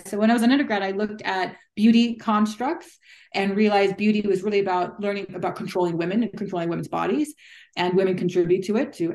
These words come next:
gain access to resources. Um, and then when I went into my master's, I was looking at partnership status. Does, how, does beauty, if the goal of beauty is to get a partner, then what happens if she doesn't have a partner? And how do we interpret her as a woman? And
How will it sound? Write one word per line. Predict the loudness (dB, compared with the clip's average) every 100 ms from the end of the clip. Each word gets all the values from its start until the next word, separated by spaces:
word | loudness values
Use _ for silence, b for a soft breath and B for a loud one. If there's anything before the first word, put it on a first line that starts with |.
| -6
gain | -6 -4
access | -6 -8 -10
to | -4
resources. | -2 -2 -6 -8 -8 -8 -8 -16 b b _
Um, | 0 2 0 -2
and | -2
then | -2 0
when | 0
I |
went | 0
into | -2
my | -2
master's, | -2 -2 -4 -4 -4 -2
I | -4
was | -4
looking | -4
at | -6 -6
partnership | -6 -6 -8 -8
status. | -6 -2 -2 -4 -8 -6
Does, | -2 -2 -4 -12
how, | -8 -6
does | -6 -8
beauty, | -6 -4 0 2 0
if | -4
the | -8
goal | -2 2 2
of | 2
beauty | 0 0
is | 0
to |
get | -4
a |
partner, | -6 -4 -4 -6 -8 -10 B _
then | -2 -2 -2 -6
what | -4 0 0
happens | 0 -2 -2 -2 -4
if |
she | -2
doesn't | 0 0
have | -4
a |
partner? | -4 -8 -6 -8 -8
And | -8 -8 -10 _
how | -2
do | 0 0
we | 0
interpret | -2 -4 -4 -2
her | -2
as | -2
a |
woman? | -2 -4 -6
And | -6 -8